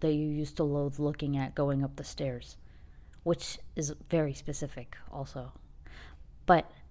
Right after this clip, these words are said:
yes, be proactive. And that's the attitude that I was getting at at the beginning of this video. I talked about attitude going into, you know, this semester. And being proactive is something that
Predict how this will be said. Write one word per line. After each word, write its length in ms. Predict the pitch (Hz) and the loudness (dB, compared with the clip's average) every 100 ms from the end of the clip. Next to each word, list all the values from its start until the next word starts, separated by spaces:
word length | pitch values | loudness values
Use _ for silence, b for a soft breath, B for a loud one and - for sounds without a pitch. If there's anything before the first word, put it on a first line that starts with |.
| - - - | -16 -16 -6
yes, 460 | 165 165 - - - - - - - | 4 4 4 -4 -4 -4 -6 -8 0
be 180 | 160 214 | 6 8
proactive. 640 | 240 208 196 170 - 139 123 - - - - B B B B B | 10 12 12 8 2 -4 -4 -4 -4 -4 -4 B B B B B
And 140 | 190 | 10
that's 180 | 220 226 | 10 8
the 160 | 202 196 | 10 12
attitude 400 | 180 180 175 156 | 12 8 6 8
that 100 | 160 | 8
I 100 | 160 | 8
was 140 | 160 | 6
getting 320 | 151 151 151 | 4 4 4
at 120 | 139 | 4
at 80 | 151 | 2
the 60 | 143 | 2
beginning 340 | 147 156 151 | 4 4 4
of 80 | 139 | 2
this 140 | 143 | 0
video. 260 | - 151 135 | -2 -2 0
I 80 | 156 | -2
talked 260 | 175 165 180 | 0 0 2
about 300 | 151 143 - - | 2 0 -2 0
attitude 640 | 147 151 156 - 143 - | 2 4 2 0 -2 2
going 320 | 151 147 147 | 2 4 4
into, 540 | 147 139 - 160 147 143 B B B B - | 4 2 -2 0 0 8 B B B B 2
you 120 | 175 | 4
know, 120 | 156 | 4
this 240 | 151 185 - | 4 4 4
semester. 600 | 165 151 - - 226 269 B B B - | 4 2 2 4 4 2 B B B 4
And 380 | 208 202 202 202 - - - - - - - - - - | 8 10 8 4 -6 -16 -16 -16 -16 -16 -16 -16 -14 0
being 360 | 175 285 381 311 | 8 10 10 8
proactive 680 | - 214 190 180 - 262 240 | 8 10 10 6 8 6 8
is 100 | 208 | 2
something 480 | - 202 190 208 202 | 4 2 4 2 4
that 220 | 190 - | 2 0